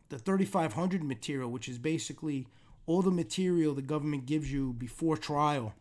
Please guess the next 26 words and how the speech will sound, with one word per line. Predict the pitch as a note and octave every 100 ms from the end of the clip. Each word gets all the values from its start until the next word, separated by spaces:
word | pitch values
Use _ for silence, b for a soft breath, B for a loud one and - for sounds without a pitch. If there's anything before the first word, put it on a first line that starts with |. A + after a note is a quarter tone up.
| _
before | A2+ - D3+
federal | - D#3+ D#3
trial, | C3+ D#3 D#3 C#3+
you | B2+
go | C#3
through | C#3 D3+
all | D#3+
these, | D#3 C#3+ - B B B
the | -
thirty-five | A#2+ E3 D#3+ D#3+ D3
hundred, | D#3 D#3+ D3
and | C3+ A#2+
so | D3 D3
a | C3+
lot | D3 E3+
of | D#3
it's | B2 D3
notes, | D#3+ D#3+ B2+ - - b b b -
a |
lot | C3+ D3+ D#3
of |
it's | C#3+ -
notes | D#3+ D#3 D#3
that | - C#3+ C3+
the, | - C3+ C#3
uh, | C3 B2+